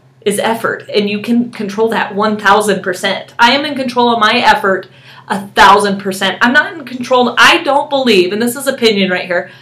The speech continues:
I don't believe I'm necessarily in control of how gifted, intelligent I am, or how my gifts athletically, but I'm a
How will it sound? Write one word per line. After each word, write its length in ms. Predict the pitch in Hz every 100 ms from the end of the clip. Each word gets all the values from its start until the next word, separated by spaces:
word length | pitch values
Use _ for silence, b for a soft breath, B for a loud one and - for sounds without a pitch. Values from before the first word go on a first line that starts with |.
| B B B
I 280 | 220 254 262
don't 260 | 285 277
believe 360 | 247 226 220 214
I'm 340 | - 202 214
necessarily 600 | 196 196 - 208 202 196
in 260 | 196 214 214
control 640 | - 208 - 226 202 196
of 220 | - 196 B B B
how 460 | - 202 196 190 - - - _ _ - 220
gifted, 420 | 240 233 247 233
intelligent 680 | 208 196 185 160 185 - - -
I 140 | 208 196
am, 300 | 185 127 123
or 160 | 208 208
how 400 | 220 220 214 - - -
my 180 | 226 208
gifts 360 | 196 233 233 233
athletically, 600 | 208 202 202 190 196 175
but 140 | 202
I'm 100 | 202
a 160 | 220